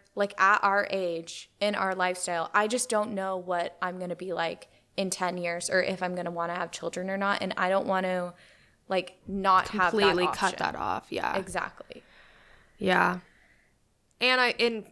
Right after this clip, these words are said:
Speaker 2: the same way, I'm not completely set on having children and saving the sperm and doing the whole
Speaker 1: Exactly,
Speaker 2: thing in that
Speaker 1: yeah.
Speaker 2: way. Like, I don't wanna also do that. So it's like,
Speaker 1: Right.
Speaker 2: there just isn't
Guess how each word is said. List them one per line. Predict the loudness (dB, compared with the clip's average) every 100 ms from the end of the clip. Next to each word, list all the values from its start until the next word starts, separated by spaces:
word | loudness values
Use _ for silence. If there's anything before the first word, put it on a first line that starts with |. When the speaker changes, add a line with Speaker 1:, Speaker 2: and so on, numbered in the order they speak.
| -14
Speaker 2:
the | -4 -2
same | 0 -4 -2
way, | 0 2
I'm | 2 0 0
not | 0 0 -2 -10 -10
completely | -10 -10 -8 -6 -4 -4 -4
set | -2 2 2 0 -4
on | -4 -4 -6 -14 -18 _
having | -4 2 2 0 -6
children | -6 -6 -6 -8
and | -8
saving | -4 0 0 0 -4 -6 -10 -8
the | -6
sperm | -6 -2 -2 0 -2 -6
and | -8 -6
doing | -4 -2 -2
the | -6
whole | -2 0 0
Speaker 1:
Exactly, | 4 4 6 4 0
Speaker 2:
thing | -2
in | -2 2
that | 4 6 4
Speaker 1:
yeah. | 0
Speaker 2:
way. |
Like, | -4 -2
I | 0 0
don't | 0 -2 0
wanna | -2 -2 -2
also | 0 0 -2 -8
do | -6
that. | -4 -2 -4
So | -10
it's | -10 -2
like, | 2
Speaker 1:
Right. | 4 2
Speaker 2:
there | -2
just | -6 -8 -8 -6
isn't | -6 -6 -8